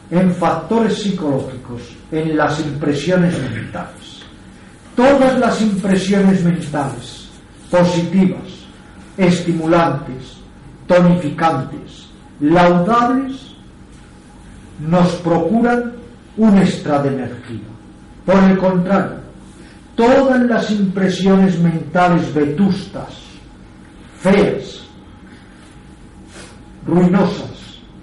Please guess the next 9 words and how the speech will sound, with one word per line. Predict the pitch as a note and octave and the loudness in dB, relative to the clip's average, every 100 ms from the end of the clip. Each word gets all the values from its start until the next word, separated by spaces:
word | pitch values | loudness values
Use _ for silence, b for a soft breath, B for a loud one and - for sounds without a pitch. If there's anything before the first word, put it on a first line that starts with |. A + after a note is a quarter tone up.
| - - - - - - - - - - - | -20 -20 -20 -20 -20 -20 -20 -20 -20 -20 -4
venenosas, | F3 F3 E3+ F#3+ F3+ - - - - - - - - - - - - C#3 | 2 2 2 0 0 -4 -10 -10 -10 -12 -16 -20 -20 -20 -20 -20 -12 -2
desagradables, | F3+ F3 D#3+ E3 E3 E3+ - - - - - - - - - | 0 2 0 0 2 0 -2 -8 -14 -20 -20 -20 -20 -20 -8
insanas, | F#3+ F3+ F3 - A3+ C#4 D4 - - - - - - - - - D3+ | -2 2 0 0 0 0 -2 -10 -16 -20 -20 -20 -20 -20 -20 -12 -4
nos | E3+ E3+ | -2 -2
están | D#3 - - A3 G#3+ - D#3 | -4 -4 -2 -2 -2 -6 -2
mermando | F3 E3 D#3+ E3+ A#3+ B3+ - - - - - - | 2 2 0 0 0 0 -4 -8 -12 -20 -14 0
y | F#3+ F#3 | 2 2
con | D#3+ D#3+ | 0 0
mucho | F#3+ B3 B3 B3+ | 0 0 -2 -4